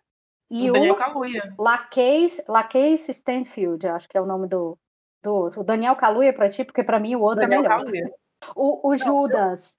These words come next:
Speaker 1: o
Speaker 2: O
Speaker 1: Judas.
Speaker 2: Judas. Não, eu achei os dois sensacionais. Mas eu tô apostando
Speaker 1: Uhum.
Speaker 2: no, no Daniel Kaluuya, o Igor até falou que eu posso colocar no bolão, porque já ganhou <laughs> outras premiações.
Speaker 1: <laughs>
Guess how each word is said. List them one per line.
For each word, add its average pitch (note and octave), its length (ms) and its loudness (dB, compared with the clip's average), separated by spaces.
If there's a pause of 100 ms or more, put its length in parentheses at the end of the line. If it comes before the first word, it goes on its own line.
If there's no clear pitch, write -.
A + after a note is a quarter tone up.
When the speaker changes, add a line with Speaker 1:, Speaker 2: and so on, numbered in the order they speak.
Speaker 1:
o A#3+ 60 -4
Speaker 2:
O A#3+ 40 -2
Speaker 1:
Judas. B3+ 460 0
Speaker 2:
Judas. A#3 440 0
Não, B3 200 2
eu A#3 120 2
achei C#4+ 280 0
os C4+ 120 -4
dois A3+ 180 -2
sensacionais. A3 840 -6 (220)
Mas G3+ 260 2
eu A3 180 0
tô A3+ 140 2
apostando A3+ 480 2
Speaker 1:
Uhum. A3+ 240 -6 (260)
Speaker 2:
no, G#3+ 120 -4
no - 20 -4
Daniel G3 260 0
Kaluuya, A#3 320 0
o C#4 80 -8
Igor G#3+ 180 -4
até A3 120 0
falou A3 280 0
que G#3 60 -6
eu G3+ 60 -4
posso A#3 320 0
colocar A3 320 2
no F#3 60 -4
bolão, F3+ 400 -2
porque F#3+ 220 -20
já F#3+ 120 0
ganhou F#3+ 300 -2 (120)
<laughs> - 20 -4
outras A#3+ 300 2
premiações. G3+ 840 -2
Speaker 1:
<laughs> - 240 -8